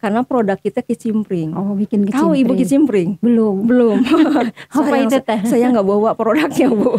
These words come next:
Speaker 1: gitu
Speaker 2: Iya,
Speaker 1: kan.
Speaker 2: sayang banget, ya.
Speaker 1: <laughs>
Speaker 2: Padahal kita bisa lihat nih hasil
Speaker 1: Betul.
Speaker 2: karya ibu-ibu
Speaker 1: Iya.
Speaker 2: Darangdan, ya.
Speaker 1: Kicimpring itu bahan bakunya dari singkong, gitu
Speaker 2: Singkong.
Speaker 1: kan, singkong.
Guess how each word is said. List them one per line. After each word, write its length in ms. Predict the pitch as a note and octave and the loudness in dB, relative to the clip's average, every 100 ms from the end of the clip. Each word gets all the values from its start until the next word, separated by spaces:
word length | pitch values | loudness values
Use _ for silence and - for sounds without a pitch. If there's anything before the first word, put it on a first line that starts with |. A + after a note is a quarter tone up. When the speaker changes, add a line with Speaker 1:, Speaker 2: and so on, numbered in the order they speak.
| G3 | -2
Speaker 1:
gitu 160 | G3+ | -2
Speaker 2:
Iya, 160 | G#3+ G#3 | -2 0
Speaker 1:
kan. 40 | |
Speaker 2:
sayang 240 | G#3+ G3 G#3 | 0 -2 0
banget, 240 | A#3+ B3+ A3 | 0 -2 0
ya. 120 | G3 A3 A3+ G#3+ | 0 0 0 0
Speaker 1:
<laughs> 200 | A3+ - | -4 -6
Speaker 2:
Padahal 220 | F3+ G#3+ | -6 -6
kita 160 | A3 G#3+ | -4 -4
bisa 240 | G3 - G3+ | -4 -4 -4
lihat 320 | G#3 G3+ G#3+ | -2 -2 -4
nih 120 | G#3 F#3+ | -6 -4
hasil 340 | F#3+ F#3 - | -2 -2 -2
Speaker 1:
Betul. 80 | - | -2
Speaker 2:
karya 260 | G3+ G3+ F#3+ | -2 -2 -2
ibu-ibu 280 | G3 F#3+ F#3+ | -2 -2 -2
Speaker 1:
Iya. 320 | F3 E3 F3+ | -2 -2 -4
Speaker 2:
Darangdan, 600 | G3 G3 G3+ G#3+ G#3+ G3+ G3 | -6 -6 -4 -4 -4 -4 -4
ya. 20 | A3 | -4
Speaker 1:
Kicimpring 360 | A#3+ A#3 A3+ A#3+ | -2 -2 -2 -2
itu 80 | D4 | -2
bahan 240 | C4 A3+ | 0 0
bakunya 320 | A3 G3+ A3 A#3+ | 0 -2 -2 -2
dari 160 | G3+ G3+ | -2 -4
singkong, 840 | F#3+ F3 D#3+ D#3+ D#3+ F#3 G3 B3 - | -6 -10 -10 -12 -8 -6 -6 -8 -8
gitu 280 | A#3+ A3 - | -8 -6 -8
Speaker 2:
Singkong. 40 | |
Speaker 1:
kan, 260 | A3+ - D#3+ F3 | -8 -6 -6 -6
singkong. 680 | A#3 D#3 D3 D#3 E3 E3+ | -8 -12 -12 -10 -8 -8